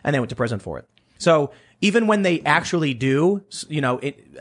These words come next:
the Proud Boys argue they didn't start the fight 'cause Antifa was surrounding and harassing, and Antifa did rob a guy who was leaving the event.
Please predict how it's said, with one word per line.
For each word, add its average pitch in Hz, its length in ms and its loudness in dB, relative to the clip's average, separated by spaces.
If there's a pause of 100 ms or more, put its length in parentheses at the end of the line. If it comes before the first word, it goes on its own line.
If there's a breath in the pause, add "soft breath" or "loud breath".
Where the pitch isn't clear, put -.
(260)
the 170 160 -2
Proud - 200 2
Boys 202 160 2
argue 165 260 2
they 139 100 0
didn't 139 160 -2
start 139 160 -2
the 135 60 -6
fight 143 200 0
'cause 131 120 -4
Antifa 131 560 2
was 120 220 0
surrounding 127 480 0
and 117 80 -4
harassing, 117 520 0 (260 loud breath)
and 135 120 -4
Antifa 156 380 2
did 143 160 2
rob 113 460 0
a 131 100 2
guy 143 320 2
who 147 80 -2
was 120 160 -2
leaving 123 220 0
the 117 100 -2
event. 113 300 0